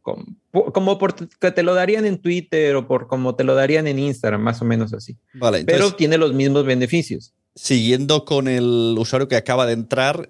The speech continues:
Speaker 2: eh, ya ha apretado el botón, ya puede grabar las streaming,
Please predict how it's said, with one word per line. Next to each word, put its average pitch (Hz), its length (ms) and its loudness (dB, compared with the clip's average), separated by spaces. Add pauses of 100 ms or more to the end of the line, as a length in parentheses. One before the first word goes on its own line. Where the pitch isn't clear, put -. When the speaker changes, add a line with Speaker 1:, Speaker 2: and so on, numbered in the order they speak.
Speaker 2:
eh, 110 320 0
ya 127 140 0
ha - 20 2
apretado 123 340 0
el 120 80 2
botón, 120 340 0
ya 120 140 2
puede 120 220 2
grabar 117 360 2
las 117 140 -4
streaming, 135 540 -2